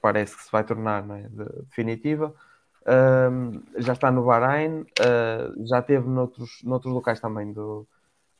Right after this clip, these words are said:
do, do planeta, e eles sabem o tipo de, de, de vi-, a, a visão, não é, cultural, aquilo que estamos a falar há bocadinho,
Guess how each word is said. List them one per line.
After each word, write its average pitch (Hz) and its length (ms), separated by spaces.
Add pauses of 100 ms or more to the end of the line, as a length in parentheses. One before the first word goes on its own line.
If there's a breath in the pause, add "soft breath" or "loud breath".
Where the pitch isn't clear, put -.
do, 117 280
do 120 120
planeta, 147 580
e 185 360 (840)
eles 160 180
sabem 180 460
o 185 80
tipo 180 300
de, 131 580
de, 107 360 (180)
de 113 220
vi-, 120 320
a, - 260
a 123 40
visão, 127 440
não 120 100
é, 117 80
cultural, 123 520
aquilo 110 180
que - 60
estamos 117 200
a 120 60
falar 117 220
há 113 40
bocadinho, 131 360